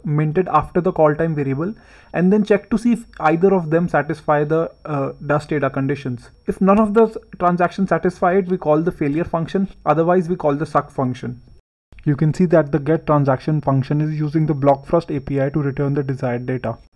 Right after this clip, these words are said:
Now comes the most important part. How do we verify a transaction? On Cardano, each transaction is a mapping of inputs to outputs. For a transaction to be considered valid,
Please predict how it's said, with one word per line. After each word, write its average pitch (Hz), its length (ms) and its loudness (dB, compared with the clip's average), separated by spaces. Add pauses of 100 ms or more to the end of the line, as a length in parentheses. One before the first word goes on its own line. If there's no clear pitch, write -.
(160)
Now 170 220 4
comes 190 280 2
the 185 80 2
most 170 320 0
important 143 460 -2
part. 131 280 0 (120)
How 170 180 2
do 196 140 2
we 220 100 2
verify 180 400 2
a 165 100 2
transaction? 135 680 -4 (580)
On 190 160 6
Cardano, 165 560 2
each 202 240 -4
transaction 151 560 -2
is 151 80 -4
a 160 80 -2
mapping 151 380 -4
of 151 140 -10
inputs 147 400 -6
to 151 100 -4
outputs. 139 560 -4 (540)
For 180 200 2
a 185 80 0
transaction 180 640 0
to 214 60 0
be 202 100 0
considered 160 440 -2
valid, 139 440 2